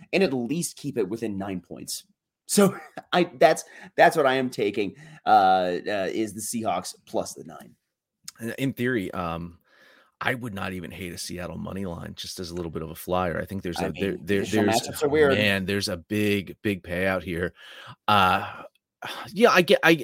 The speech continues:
Speaker 2: you know, I gave Trey Lance, I'd say the benefit of the doubt. I gave him an incomplete grade for week one because of
Speaker 1: Mm-hmm.
Speaker 2: monsoon fucking Trey over there. And we'll see. Uh, man, I, I like that play a lot.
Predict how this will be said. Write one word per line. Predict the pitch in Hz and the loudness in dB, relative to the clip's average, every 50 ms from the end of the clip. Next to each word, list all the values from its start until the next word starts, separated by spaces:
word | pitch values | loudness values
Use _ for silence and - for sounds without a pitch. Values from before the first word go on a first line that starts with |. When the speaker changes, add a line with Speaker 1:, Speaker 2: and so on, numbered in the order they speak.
| 104 104 - | -6 -10 -10
Speaker 2:
you | 131 160 151 | -6 -4 -2
know, | 131 117 | -2 -2
I | 113 135 | -2 -2
gave | 123 151 151 147 131 | 0 0 0 0 0
Trey | - - 147 131 131 | 0 2 4 4 4
Lance, | 123 120 120 117 117 117 113 - - - | 4 4 2 2 2 0 -2 -4 -4 -2
I'd | 101 104 101 | -2 -2 -2
say | - - 110 98 | -2 -4 -4 -2
the | 95 87 | -4 -6
benefit | 82 - 107 104 104 104 87 104 98 | -4 -2 0 0 0 0 -2 0 0
of | 101 95 | 0 -2
the | 95 | -2
doubt. | 85 95 92 92 92 92 | -2 0 0 0 0 0
I | |
gave | 92 98 95 90 | -2 -2 -2 -2
him | 95 95 | -2 -4
an | 78 | -4
incomplete | 95 98 90 104 87 - 107 95 85 | -4 -4 -6 -6 -8 -6 -8 -8 -6
grade | - 98 90 87 87 - | -4 -4 -2 -2 -4 -6
for | - 95 | -8 -8
week | 87 90 92 87 - | -6 -6 -8 -6 -6
one | 92 85 85 87 87 | -6 -4 -4 -4 -6
because | 85 - - 87 85 85 80 82 | -8 -8 -6 -4 -4 -4 -4 -8
of | 78 76 | -12 -10
Speaker 1:
Mm-hmm. | 78 85 | -8 -6
Speaker 2:
monsoon | 87 85 87 90 - - 87 85 85 85 82 | -6 -6 -4 -4 -4 -4 -4 -4 -4 -6 -6
fucking | - - 85 82 - 80 85 87 85 | -4 -4 -6 -4 -4 -8 -8 -8 -8
Trey | - - - 98 85 87 87 | -8 -4 -2 0 0 2 0
over | 85 85 80 80 | 0 -2 -4 -4
there. | 82 80 80 85 87 _ - - - - - - - | -6 -4 -4 -4 -6 _ -12 -20 -20 -20 -20 -14 -8
And | 98 92 90 | -6 -4 -4
we'll | 90 87 | -4 -4
see. | - - - 101 92 87 87 87 - | -2 -2 0 0 0 0 -2 -4 -4
Uh, | - 87 90 90 87 87 85 85 85 85 - _ _ _ _ _ - _ _ _ _ _ _ _ - - - | -4 -2 0 2 2 2 0 -2 -4 -8 -14 _ _ _ _ _ -20 _ _ _ _ _ _ _ -20 -16 -8
man, | 110 110 110 113 104 95 92 - - - - | -2 2 4 4 4 4 2 -2 -6 -2 2
I, | - 98 110 123 - - - - - - - | 4 4 4 4 2 -4 -8 -8 -8 -4 0
I | 120 120 120 | 2 2 2
like | 107 104 101 107 - | 4 2 2 2 4
that | 107 101 - | 2 2 4
play | - 104 98 92 | 4 6 6 6
a | 87 | 6
lot. | 90 92 98 104 107 - | 4 4 4 4 4 2